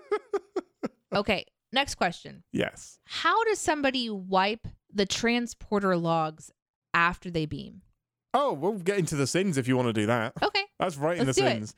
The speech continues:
Speaker 1: All right.
Speaker 2: Um, yeah, I don't think I have anything else to go over, actually. I love this episode so much. Actually, I love the ending in particular. Like, like, how do you end an episode like this? And it's just beautiful to have Odo just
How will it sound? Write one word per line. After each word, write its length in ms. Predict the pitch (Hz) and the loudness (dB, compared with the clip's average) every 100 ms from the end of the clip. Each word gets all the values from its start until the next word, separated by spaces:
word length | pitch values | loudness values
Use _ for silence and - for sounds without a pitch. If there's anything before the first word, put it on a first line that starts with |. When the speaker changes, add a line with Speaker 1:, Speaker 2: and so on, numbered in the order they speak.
| _ _ _ _ | _ _ _ _
Speaker 1:
All 100 | - | 0
right. 80 | - | 2
Speaker 2:
Um, 200 | 170 170 - | 2 -2 -2
yeah, 200 | 151 185 | 0 2
I 80 | 143 | 2
don't 160 | 165 | 2
think 100 | 180 | 2
I 80 | 156 | 0
have 220 | 143 135 | 2 2
anything 320 | 135 135 143 131 | 2 0 0 0
else 160 | 135 | 0
to 80 | 139 | 0
go 140 | 131 | 0
over, 200 | 151 180 | 2 0
actually. 300 | 117 120 139 | -2 0 0
I 140 | 147 139 | 2 2
love 240 | 147 175 | 2 2
this 140 | 170 147 | 0 -2
episode 320 | 139 - 135 | -2 0 0
so 220 | - 135 | 0 0
much. 300 | 127 127 - | 2 0 0
Actually, 260 | 175 160 170 | -2 0 0
I 120 | 143 | 2
love 320 | 139 143 170 | 2 0 0
the 200 | 185 170 - | -2 -2 0
ending 320 | 156 156 147 | 2 2 2
in 140 | 135 | 2
particular. 600 | 127 - 117 - - 98 - _ - - | 0 -2 -6 -6 -8 -8 -10 _ -20 -4
Like, 220 | - 127 139 143 - _ _ _ _ - | 0 0 -2 -14 -16 _ _ _ _ -6
like, 180 | 190 214 | -2 0
how 220 | 165 208 | 0 0
do 100 | 220 | 2
you 140 | 214 196 | 0 0
end 240 | 165 170 | 0 2
an 100 | 147 | 2
episode 480 | 139 - 135 131 120 | 0 -2 -2 0 0
like 280 | 113 110 - | -2 -4 -4
this? 280 | 101 85 - - | -4 -4 -8 -2
And 160 | 147 | 0
it's 160 | 151 - | 0 -4
just 280 | - 160 - _ _ | -2 -2 -4 _ _
beautiful 920 | 139 131 131 127 113 - 110 117 117 | -6 0 2 2 -2 -6 -8 -8 -6
to 220 | 123 120 | -2 0
have 340 | 120 151 156 - - - _ _ - | 2 0 0 -6 -20 -20 _ _ 0
Odo 480 | 151 180 170 147 135 | 2 2 0 0 0
just 240 | 131 135 | -2 -6